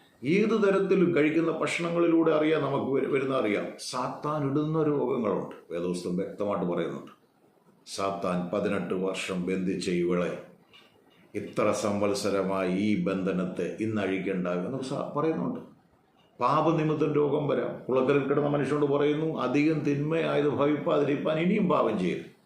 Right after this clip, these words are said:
ഇപ്പം എൻ്റെ വിഷയം അതല്ല, ദൈവസന്നിധിയിൽ അവനും പറയാണ്, "നിനക്ക് മനസ്സുണ്ടെങ്കിൽ ആ കുഷ്ഠമായിരിക്കുന്ന ആ ശരീരത്തിലേക്ക് തൊട്ടിട്ടാ," കർത്താവ് പറഞ്ഞേ, "Yes, I am willing." അപ്പം എന്ന് പറഞ്ഞാൽ നീ സൗഖ്യമായിരിക്കണം.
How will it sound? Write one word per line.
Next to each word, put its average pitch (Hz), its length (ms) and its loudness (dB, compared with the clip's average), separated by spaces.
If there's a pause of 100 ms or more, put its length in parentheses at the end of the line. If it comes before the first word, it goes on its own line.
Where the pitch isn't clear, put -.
(420)
ഇപ്പം - 140 -6
എൻ്റെ 107 200 0
വിഷയം 156 420 0
അതല്ല, 90 600 -2 (260)
ദൈവസന്നിധിയിൽ 139 960 2
അവനും 113 280 0
പറയാണ്, 98 400 0
"നിനക്ക് 95 240 -4 (180)
മനസ്സുണ്ടെങ്കിൽ 87 760 -6
ആ 104 100 -6 (140)
കുഷ്ഠമായിരിക്കുന്ന 95 840 -4
ആ 90 420 -6
ശരീരത്തിലേക്ക് 90 580 -6 (160)
തൊട്ടിട്ടാ," 101 460 -2
കർത്താവ് 78 440 -6
പറഞ്ഞേ, 71 260 -12 (380)
"Yes, 85 180 -6 (140)
I 76 100 -6
am 71 160 -10
willing." 78 320 -6 (560)
അപ്പം 139 380 0
എന്ന് 120 160 0
പറഞ്ഞാൽ 92 640 -2
നീ 107 220 0
സൗഖ്യമായിരിക്കണം. 90 1300 -4